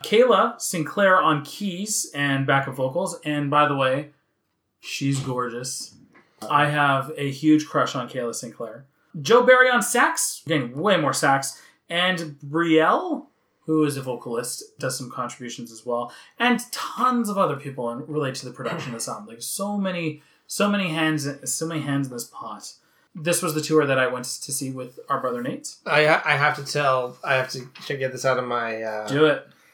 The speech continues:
Speaker 1: Try it.
Speaker 2: So I've been, I've been wanting to w-, see M eighty-three live for ages, and I was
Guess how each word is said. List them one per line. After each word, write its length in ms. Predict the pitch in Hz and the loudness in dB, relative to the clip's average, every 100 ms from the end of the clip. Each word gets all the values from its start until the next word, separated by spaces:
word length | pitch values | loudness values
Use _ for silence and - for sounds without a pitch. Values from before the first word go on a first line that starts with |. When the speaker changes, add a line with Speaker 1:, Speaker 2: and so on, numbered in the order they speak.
| _ _ _ | _ _ _
Speaker 1:
Try 220 | 196 180 | -4 -4
it. 80 | - | -2
Speaker 2:
So 180 | 165 143 | 2 4
I've 140 | 131 | 4
been, 260 | 135 131 - | 0 -4 -8
I've 140 | 131 135 | -6 -2
been 200 | 151 156 | 0 2
wanting 500 | 151 156 160 160 135 | 4 6 4 2 -4
to 260 | - 156 | -4 -2
w-, 220 | 139 143 139 | 0 -2 -2
see 180 | 156 143 | 0 0
M 100 | 139 | 2
eighty-three 460 | 139 131 135 131 | 0 -2 -4 -4
live 340 | 127 123 120 - | -2 -2 -2 -4
for 160 | 120 | -6
ages, 680 | 135 127 117 110 107 - - _ _ _ | -4 -4 -6 -10 -8 -10 -10 _ _ _
and 120 | 127 | -4
I 100 | 127 | -2
was 460 | 123 123 117 - - | -4 -4 -4 -6 -8